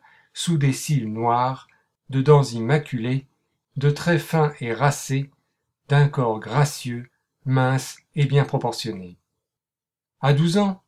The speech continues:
l'originale adolescente s'ébrouait avec délice dans la fameuse somme théologique de saint Thomas d'Aquin.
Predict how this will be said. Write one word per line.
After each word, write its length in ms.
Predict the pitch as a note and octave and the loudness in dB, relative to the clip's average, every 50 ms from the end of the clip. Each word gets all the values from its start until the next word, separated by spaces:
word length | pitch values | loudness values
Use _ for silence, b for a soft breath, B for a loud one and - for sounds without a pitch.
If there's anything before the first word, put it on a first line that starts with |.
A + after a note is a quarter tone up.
| _ _ _ _ _ _ _ _ _ _ _ - | _ _ _ _ _ _ _ _ _ _ _ 2
l'originale 560 | D3 D3+ E3+ G3+ F3+ F#3 G#3+ G#3 G3+ G3 F3 | 4 4 4 4 4 2 2 2 4 4 4
adolescente 840 | D#3+ C#3 D3 D3 C#3+ C#3+ - - F#3 F3+ F#3 F3+ E3+ - - - b b b b b b | 4 4 4 4 4 4 2 0 0 0 0 0 -2 -4 -8 -16 b b b b b b
s'ébrouait 640 | b - - - G#3+ G3 D#3+ F#3 F#3+ A3 G#3+ G#3+ - | b -10 -4 -2 0 0 0 4 6 6 6 6 4
avec 300 | E3+ C#3+ D3 C#3 A#2 - | 2 2 2 2 2 0
délice 440 | - F3+ F#3+ F#3+ G3+ G#3 F3+ C#3+ - | -2 0 0 2 2 2 0 0 0
dans 120 | D3+ C#3+ | 0 0
la 120 | C3 B2+ A#2 | 0 0 -2
fameuse 500 | - - E3+ E3 D#3 D#3+ E3 D3+ D3 - | -4 -2 0 2 2 4 2 2 0 -2
somme 380 | - - - F3+ F3 E3 D3 | -4 -4 -2 0 2 2 0
théologique 560 | D3 D3+ C#3+ C3+ C3 C#3 C#3 C3 C#3 E3 C#3+ A2+ | 0 0 0 2 2 2 0 0 0 -2 -4 -4
de 100 | A#2 A2+ | -4 -6
saint 220 | - - D#3+ D3+ | -4 0 0 0
Thomas 260 | D3 C3 B2 B2 A#2+ | 0 -2 -4 -4 -4
d'Aquin. 440 | A2 G#2+ G#2 - - G2 F2 E2+ E2+ | -4 -6 -8 -10 -12 -14 -14 -14 -16